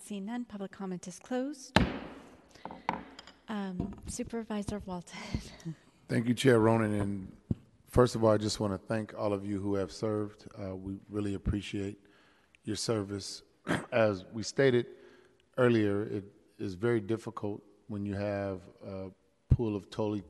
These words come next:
Speaker 2: qualified candidates and you only have so many seats for appointment.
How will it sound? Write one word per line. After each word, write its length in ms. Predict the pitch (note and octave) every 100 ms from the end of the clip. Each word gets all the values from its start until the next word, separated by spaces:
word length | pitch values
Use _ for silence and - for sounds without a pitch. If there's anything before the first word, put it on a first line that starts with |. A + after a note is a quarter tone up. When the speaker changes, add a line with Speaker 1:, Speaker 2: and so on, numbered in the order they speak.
| -
Speaker 2:
qualified 640 | - G#2+ G2+ - F#2+ G2
candidates 500 | - G2+ F#2+ F#2+ -
and 120 | G2
you 80 | G2
only 180 | G2 G2+
have 340 | F#2 F#2+ F#2 - _ _ _ _
so 200 | - G2+
many 200 | G2 F#2+
seats 340 | - G2 G2
for 200 | - G2
appointment. 500 | F2+ - G2 F2 F#2